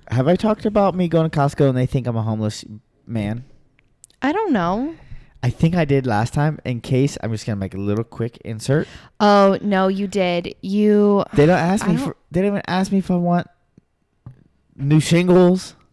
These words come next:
Speaker 2: Oh, yeah, yeah, yeah.
Speaker 1: They
Speaker 2: The
Speaker 1: don't ask me if I want,
Speaker 2: salespeople.
Speaker 1: yeah, they don't even ask me if I want a new hot water heater.
Speaker 2: You know what I was real mad about the other day?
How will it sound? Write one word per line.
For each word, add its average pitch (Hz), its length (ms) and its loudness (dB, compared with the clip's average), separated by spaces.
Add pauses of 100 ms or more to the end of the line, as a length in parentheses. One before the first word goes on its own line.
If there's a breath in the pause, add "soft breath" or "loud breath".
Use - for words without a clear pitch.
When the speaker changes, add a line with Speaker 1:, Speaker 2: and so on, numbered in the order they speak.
(540 loud breath)
Speaker 2:
Oh, 214 380 4
yeah, 190 220 0
yeah, 175 180 0
yeah. 139 260 0
Speaker 1:
They 170 100 -2
Speaker 2:
The 175 60 4
Speaker 1:
don't 170 100 2
ask 170 60 2
me 170 60 0
if 175 60 4
I 170 60 4
want, 151 180 4 (180)
Speaker 2:
salespeople. 185 180 0
Speaker 1:
yeah, 185 80 2
they 196 100 2
don't 202 180 0
even 196 140 -4
ask 180 220 -2
me 185 60 -2
if 175 60 -2
I 165 80 2
want 156 180 2
a 147 40 -4
new 147 120 0
hot 156 220 0
water 160 240 0
heater. 175 280 0
Speaker 2:
You 214 180 0
know 220 180 2
what 392 160 -2
I 311 100 2
was 185 180 0
real 175 180 -2
mad 175 260 -2
about - 280 -6
the 101 100 -10
other 104 180 -8
day? - 360 -12